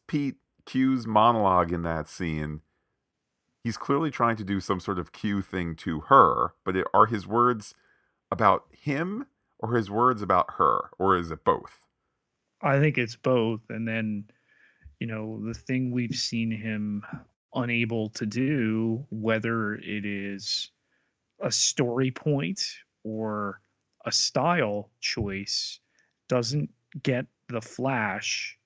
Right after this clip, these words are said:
Speaker 2: when he snaps. So is this whole penance, uh, Picard's, his, or is this season how Q gets his groove back?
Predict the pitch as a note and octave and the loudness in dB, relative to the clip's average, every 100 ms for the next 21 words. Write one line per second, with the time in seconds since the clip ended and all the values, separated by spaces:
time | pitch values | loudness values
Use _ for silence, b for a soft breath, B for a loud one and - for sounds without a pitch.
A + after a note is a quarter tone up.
0 | _ G#2 A2 G#2+ G#2 G2+ G2+ _ - G2+ | _ -8 -6 -6 -6 -8 -10 _ -12 -8
1 | - - A#2+ B2 D2 - - - - _ | -6 -4 -2 -4 -6 -12 -12 -12 -16 _
2 | _ _ _ - - A2+ G#2+ - B2+ B2 | _ _ _ -8 -4 -4 -4 -6 -6 -2
3 | C#3+ D3+ - - E3 D#3+ D#3 D3+ _ _ | 0 0 0 2 4 4 2 -2 _ _
4 | - G3+ F#3+ G2+ G#2 - - - - _ | -2 0 2 0 -2 -4 -6 -8 -16 _
5 | _ _ _ - A#2+ G#2+ G2+ - - - | _ _ _ -6 -4 -2 -4 -6 -10 -10
6 | - D3 - B2 A#2 D#3 A#3 - - - | -4 -4 -2 -2 0 -2 -4 -8 -10 -14
7 | _ _ _ _ - - D3 D3 A#3 C#4 | _ _ _ _ -6 0 4 4 2 0
8 | - - - _ _ _ _ _ - C#3 | -4 -6 -14 _ _ _ _ _ -2 0
9 | C#3+ D#3 E3 - C#3 C3+ C#3 - C#3+ C#3 | 4 2 0 -4 -4 -2 -2 -4 -4 -2
10 | - - B3 - D3+ C#3+ A#2+ B2+ A#2 B2 | -2 -4 -2 -2 -2 -4 -4 -2 -2 -6
11 | C#3 - - A#2 A2 - - A#2 G#2+ G2+ | -10 -8 -4 -2 -4 -8 -8 -6 -6 -6
12 | G#2+ G#2+ - G#2 - - A2+ D#3+ - - | -8 -6 -6 -8 -10 -12 -10 -10 -10 -10
13 | - - | -14 -20